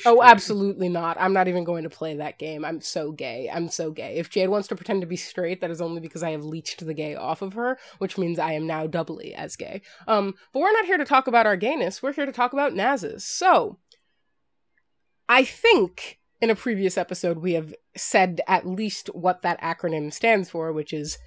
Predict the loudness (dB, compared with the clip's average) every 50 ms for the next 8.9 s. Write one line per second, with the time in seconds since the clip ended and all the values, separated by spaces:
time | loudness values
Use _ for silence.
0 | -14 _ -2 0 0 0 0 2 2 2 2 2 -2 -6 -8 -8 -4 -2 -2 -2
1 | -2 -4 -10 -14 -8 -4 2 2 2 2 2 -2 -6 -8 -10 -14 -16 _ -20 -20
2 | -20 -20 _ _ _ _ _ _ _ _ _ _ _ 4 6 6 6 6 4 0
3 | 2 2 4 4 4 2 2 2 0 0 0 0 0 -4 -2 -2 -2 -2 -2 -6
4 | -12 -12 -14 -12 -12 -12 -14 -12 -10 -8 -8 -8 -8 -10 -14 -16 _ -12 -10 -2
5 | 0 2 4 6 6 6 6 4 2 0 -4 -10 _ _ _ _ _ -18 -18 _
6 | _ _ _ _ -8 -8 -8 -12 -10 -4 -2 0 0 0 -2 -6 -10 _ _ _
7 | _ _ _ _ _ _ _ _ _ _ -8 -6 -4 -4 -4 -4 -6 -10 _ _
8 | _ -14 -10 -8 -8 -6 -4 -2 -2 0 0 -2 -4 -6 -10 -16 -18